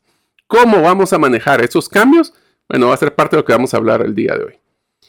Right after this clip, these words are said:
Solo seguimos con la gestión de proyectos. Las reci-, las raíces de la gestión de proyectos se remontan a la construcción de las pirámides de Giza y posiblemente de la Gran Muralla de China. Mas, sin embargo, el desarrollo moderno de la gestión de proyectos comenzó en el siglo diecinueve,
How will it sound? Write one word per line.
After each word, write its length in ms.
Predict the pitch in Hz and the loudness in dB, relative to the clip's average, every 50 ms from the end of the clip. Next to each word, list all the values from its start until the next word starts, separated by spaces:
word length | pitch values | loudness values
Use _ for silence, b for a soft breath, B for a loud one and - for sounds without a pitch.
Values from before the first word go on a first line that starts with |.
| _ _ _ _ | _ _ _ _
Solo 220 | - - 220 214 | -4 -2 -2 0
seguimos 320 | - 214 208 214 220 220 - | 0 0 0 0 0 0 0
con 140 | 220 190 | 0 0
la 80 | 160 135 | 0 0
gestión 220 | 135 131 - 156 | -2 -2 -2 -2
de 60 | 160 143 | -2 0
proyectos. 400 | 123 120 110 - - 123 117 127 | 0 0 -2 -2 -2 -4 -2 0
Las 140 | 147 147 | 0 0
reci-, 280 | 151 160 143 - 196 175 | 0 -2 -2 -4 -6 -4
las 340 | - 143 139 135 135 131 127 | -2 0 0 2 0 0 0
raíces 340 | 143 139 147 160 - - 220 | 0 0 0 0 -2 -2 0
de 80 | 220 202 | 0 0
la 100 | 165 - | 0 0
gestión 240 | 135 - - 156 | -4 -4 -2 -2
de 60 | 180 180 | -2 -2
proyectos 380 | - 123 117 123 - - 151 | 0 -2 -2 -2 -2 -6 -6
se 80 | 151 147 | -6 -4
remontan 460 | 127 123 120 120 131 139 - 170 175 | -4 -4 -2 -2 -2 -2 -2 -2 -2
a 80 | 170 156 | -2 -2
la 120 | 151 - | -2 -2
construcción 580 | - 151 135 131 - 131 113 - - 170 156 175 | -2 -2 -2 -2 -4 -8 -8 -6 -4 -2 0 0
de 80 | 196 | 0
las 180 | 190 165 - - | 0 -2 -4 -4
pirámides 560 | - 123 113 123 131 147 165 165 160 156 135 | -4 -4 -2 0 0 2 2 2 2 0 0
de 120 | 131 113 | -2 -2
Giza 460 | 107 123 147 185 190 - 208 202 202 196 | -2 -2 -2 -4 -2 -2 -2 -2 -2 -2
y 100 | 143 135 | -4 -6
posiblemente 540 | - 139 - 220 247 247 226 240 247 269 | -6 -4 -4 -2 -2 0 0 0 0 0
de 80 | 233 180 | 0 0
la 100 | 160 123 | 2 2
Gran 220 | 123 135 151 160 | 2 0 0 -2
Muralla 280 | 165 156 151 151 151 139 | -2 -2 -2 0 0 0
de 80 | 113 - | -2 -2
China. 320 | - - 143 101 71 - _ _ _ _ _ _ _ _ _ _ _ | -4 -4 -6 -6 -6 -10 _ _ _ _ _ _ _ _ _ _ _
Mas, 120 | 110 104 | -8 -4
sin 100 | - 151 | -2 0
embargo, 320 | 170 175 156 156 160 175 170 | 0 2 2 2 2 2 2
el 60 | 151 | 2
desarrollo 500 | 143 135 - 127 117 - 127 139 170 175 | 0 0 0 -2 -2 0 0 0 0 0
moderno 560 | 180 160 139 135 151 175 190 180 165 139 123 | 0 2 2 4 4 2 2 2 2 0 0
de 60 | 120 | 0
la 100 | 113 113 | 0 -2
gestión 280 | - 107 - - 135 139 | -4 -6 -10 -8 -6 -6
de 60 | 156 | -4
proyectos 480 | - 156 131 131 131 131 - 190 185 - | -2 0 0 2 0 0 -2 -6 -6 -4
comenzó 440 | 156 143 123 113 117 113 - 151 | -4 -4 -2 -4 -4 -4 -4 -2
en 80 | 165 180 | -2 -2
el 120 | 165 135 | -2 -4
siglo 520 | - - - 117 110 120 127 127 135 147 143 | -6 -6 -6 -6 -4 -2 0 0 0 0 -2
diecinueve, 720 | 120 107 101 104 - - 127 143 175 208 196 135 - - | -4 -6 -6 -6 -6 -4 0 0 2 2 2 0 -2 -4